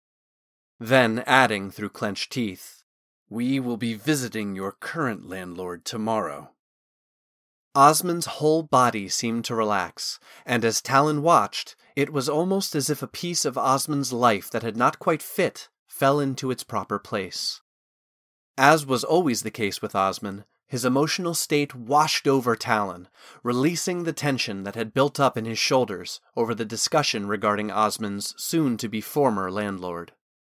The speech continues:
His voice now deeply relaxed, Talon requested, "Little brother,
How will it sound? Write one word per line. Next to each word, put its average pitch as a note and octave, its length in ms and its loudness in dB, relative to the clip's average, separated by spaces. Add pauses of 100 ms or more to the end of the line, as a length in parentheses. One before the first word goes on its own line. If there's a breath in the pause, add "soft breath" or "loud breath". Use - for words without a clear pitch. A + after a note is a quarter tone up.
(600)
His B2+ 240 0
voice C3+ 440 0
now B2 260 2
deeply A#2+ 380 -2
relaxed, A2+ 720 0 (140)
Talon C3 360 4
requested, A#2 680 -2 (720)
"Little A#2+ 240 0
brother, A2 480 2